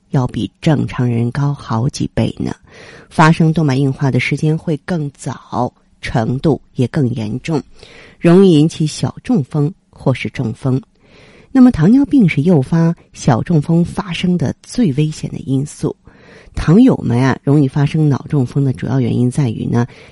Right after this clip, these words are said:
糖尿病导致的动脉硬化。糖尿病患者呢，往往啊，伴随有血脂增高的现象。嗯，然后呢，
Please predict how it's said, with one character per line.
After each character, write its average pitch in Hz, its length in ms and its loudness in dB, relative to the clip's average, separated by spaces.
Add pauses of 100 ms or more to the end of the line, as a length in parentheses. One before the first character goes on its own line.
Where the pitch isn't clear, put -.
糖 147 160 6
尿 147 120 6
病 139 240 2 (140)
导 120 220 2
致 139 240 0
的 - 260 -6 (220)
动 139 200 2
脉 127 240 0
硬 131 200 0
化。 131 260 -4 (540)
糖 190 180 6
尿 262 120 8
病 254 180 4
患 151 260 2
者 92 180 -2
呢， - 280 -4 (320)
往 127 240 0
往 143 100 -2
啊， 117 280 -4 (340)
伴 120 200 2
随 120 300 -4
有 - 380 -6 (340)
血 - 360 -2
脂 139 340 -2 (240)
增 131 200 0
高 120 240 -4
的 120 80 -6
现 - 300 -8
象。 - 180 -8 (680)
嗯， 123 440 2
然 120 220 0
后 156 260 0
呢， 127 200 2